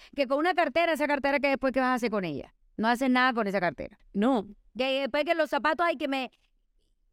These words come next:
Speaker 1: que me compró los últimos zapatos tan light. Ve, ve a empeñar ese zapato porque veas que, cuánto te dan. No,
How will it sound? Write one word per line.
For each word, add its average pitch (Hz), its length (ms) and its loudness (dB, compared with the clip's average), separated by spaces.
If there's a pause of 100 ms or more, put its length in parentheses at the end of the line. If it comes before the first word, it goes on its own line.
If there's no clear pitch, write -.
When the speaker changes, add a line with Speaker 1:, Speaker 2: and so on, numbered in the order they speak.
Speaker 1:
que 294 140 2
me 277 160 2
compró 269 440 0
los 330 140 0
últimos 294 380 -2
zapatos 247 320 -2
tan 226 160 2
light. 220 180 2
Ve, 185 160 -4
ve 226 140 0
a 330 80 4
empeñar 277 460 2
ese 277 180 0
zapato 214 400 -2
porque 196 160 0
veas 196 160 2
que, - 160 -2
cuánto 208 320 0
te 185 80 0
dan. 147 240 -4 (460)
No, 262 600 2